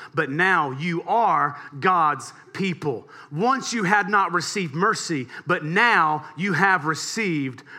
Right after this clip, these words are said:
mercy. This new identity fuels our mission. Not guilt, not shame, not regret, not comparison.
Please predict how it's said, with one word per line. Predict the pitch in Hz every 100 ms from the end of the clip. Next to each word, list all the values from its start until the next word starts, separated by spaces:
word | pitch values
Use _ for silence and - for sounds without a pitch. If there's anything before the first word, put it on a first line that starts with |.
| -
mercy. | 165 180 - 151 113 - - -
This | 135 208 196 180
new | 208 226 214
identity | 190 156 220 220 226 180 -
fuels | - - 240 226 196 156
our | 156
mission. | 170 - 135 147
Not | 220 170
guilt, | 269 233 - - - _ _ _ _ _ _ _ _ _ _ _ _ _ _ - - 143
not | 175 196
shame, | - 262 254 226 220 190 -
not | 170 190 196
regret, | 226 180 233 208 202 - -
not | 165 185 -
comparison. | 233 - 233 214 190 - 180 170